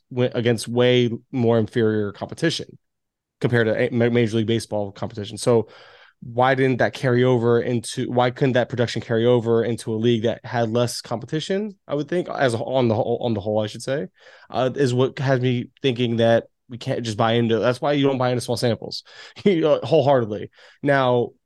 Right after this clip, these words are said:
you can, uh, obviously, again, that was another small sample considering it was an off-season league, blah, blah, blah. But it's just something to think about. Like, if you're looking at tiebreakers, maybe that, that O P S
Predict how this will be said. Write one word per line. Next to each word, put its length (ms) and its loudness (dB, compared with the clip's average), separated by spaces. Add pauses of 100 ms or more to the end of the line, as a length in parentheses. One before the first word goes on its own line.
(140)
you 160 -4
can, 160 -2
uh, 180 -2
obviously, 380 0
again, 260 0
that 80 4
was 120 2
another 160 4
small 200 -2
sample 560 -4 (280)
considering 480 2
it 60 2
was 160 0
an 80 -2
off-season 720 0 (120)
league, 320 2
blah, 200 -4
blah, 20 -6
blah. 320 -2 (580)
But 320 4
it's 100 -10
just 140 -6
something 200 -4
to 80 2
think 220 -6
about. 340 -6
Like, 320 -8 (400)
if 140 -8
you're 80 2
looking 280 2
at 160 2
tiebreakers, 640 0
maybe 180 -2
that, 320 0
that 220 -4
O 100 2
P 220 2
S 340 -4